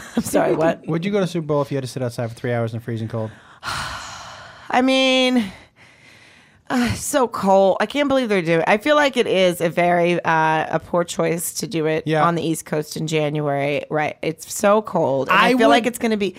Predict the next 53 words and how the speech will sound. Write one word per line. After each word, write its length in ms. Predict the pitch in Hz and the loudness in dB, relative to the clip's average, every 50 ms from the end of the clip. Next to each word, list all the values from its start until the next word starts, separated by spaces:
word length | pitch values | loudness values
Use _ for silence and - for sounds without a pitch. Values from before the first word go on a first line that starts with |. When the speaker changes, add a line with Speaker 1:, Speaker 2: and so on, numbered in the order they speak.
| - - - - | -14 -14 -6 0
Speaker 2:
you 140 | 165 214 | 2 2
Speaker 1:
it's 80 | 233 - | 2 4
Speaker 2:
couldn't 220 | - 294 - - 220 | 4 4 4 6 6
pay 80 | - | 6
Speaker 1:
difficult 160 | 285 277 403 370 | 6 6 6 6
Speaker 2:
me. 60 | - | 6
Speaker 1:
on, 120 | 277 262 - | 4 4 4
and 100 | - 262 | 2 0
it's 100 | 277 269 | -2 -2
difficult 400 | - 320 320 - 403 403 381 349 | -4 -4 -4 -4 -2 -2 0 2
on 100 | 330 294 | 2 2
the 60 | 254 233 | 2 2
athletes 540 | - 170 240 269 302 - 320 311 226 - - | 2 2 2 2 2 0 -4 -4 -4 -6 -6
too. 180 | - - 311 302 | -4 -2 0 0
I 40 | 269 | 0
mean, 160 | 240 233 220 | 0 0 0
they're 80 | 226 | 0
gonna 140 | 214 233 262 | -2 -2 -2
be 100 | 285 302 | -4 -6
playing 300 | - - 285 247 226 214 | -4 -4 -2 -2 0 0
in, 100 | 202 190 | -2 -2
like, 220 | 196 196 190 - - - - - _ - | -2 -2 -4 -6 -10 -20 -20 -20 _ -14
it's, 140 | - 233 - | -10 -8 -8
like, 260 | 381 - - - - | -8 -8 -8 -6 -4
not 340 | 208 202 202 202 196 - - | 0 2 2 2 2 2 -2
easy 240 | 185 190 185 - | -6 -6 -6 -8
conditions 720 | 175 - 180 175 165 185 208 - 208 180 165 160 156 151 | -8 -6 -6 -4 -2 -2 -2 -2 -2 -2 -2 -2 -4 -6
to 160 | - - 175 165 | -6 -6 -6 -4
be, 140 | 170 - | -4 -2
I 80 | - 208 | 0 0
Speaker 2:
Uh, 40 | 226 | 0
Speaker 1:
understand. 520 | 247 269 277 277 - - 247 240 - - | 0 0 -2 -2 -2 0 0 0 2 2
Speaker 2:
I'm 260 | - - 165 170 170 | 2 2 2 2 2
not 200 | 175 180 180 - 214 | 4 4 4 4 4
Speaker 1:
I 80 | 220 | 4
Speaker 2:
so 80 | 226 185 | 4 4
worried. 60 | 170 | 4
I'm 40 | 160 | 4
not 80 | 156 151 143 143 | 4 4 4 4
Speaker 1:
understand 540 | 139 - 226 214 214 208 214 208 208 208 202 | 4 2 2 4 4 4 4 4 4 2 2
that 40 | 202 | 2
you're 100 | 202 196 | 2 2
not 160 | 202 202 196 | 2 2 2
worried 280 | 185 190 190 190 190 185 | 4 4 4 4 4 2
about, 140 | 175 175 - - - - | 0 -2 -6 -10 -12 -4
but 100 | - 226 | 0 2
I'm 100 | 233 226 | 2 2
just 200 | 202 220 - - | 2 0 0 0
saying, 400 | - 254 254 254 240 220 208 202 | 0 2 2 4 4 2 2 2
like, 360 | 202 196 190 190 190 - - | 2 2 2 2 0 -4 -8
you 120 | - 214 214 | -6 -4 -2
know, 320 | 196 170 160 151 160 185 | 0 2 2 4 4 2
it's, 400 | 190 175 190 - - - - - | 2 0 -2 -4 -8 -12 -14 -14